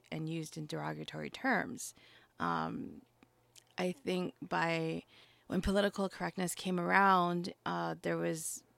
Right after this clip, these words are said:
I guess, an awareness or education about what those lifestyles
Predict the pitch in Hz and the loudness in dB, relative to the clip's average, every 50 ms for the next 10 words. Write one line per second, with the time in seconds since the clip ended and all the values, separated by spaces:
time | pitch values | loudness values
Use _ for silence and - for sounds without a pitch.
0 | _ _ _ _ _ - _ _ _ _ - 180 180 175 175 160 - - 160 165 | _ _ _ _ _ -20 _ _ _ _ -4 -2 -2 0 -2 -2 -4 -4 -2 -2
1 | 160 151 170 185 202 214 196 170 170 165 165 - - 165 - 143 165 160 160 - | 0 2 4 4 6 6 4 4 4 2 0 0 -2 -2 -2 -2 -2 -2 -4 -6
2 | - 185 190 190 - - 180 170 160 156 165 160 160 160 - - 160 160 156 - | -2 -2 0 0 0 0 -2 -2 -2 -2 -2 0 0 0 -2 -2 -4 -4 -4 -2
3 | - 160 165 160 - 165 160 160 - - - 170 160 160 160 160 160 156 151 - | -2 -4 -4 -2 -2 -4 -4 -4 -6 -4 -4 -2 0 0 0 -2 -2 -4 -6 -10
4 | - - | -14 -18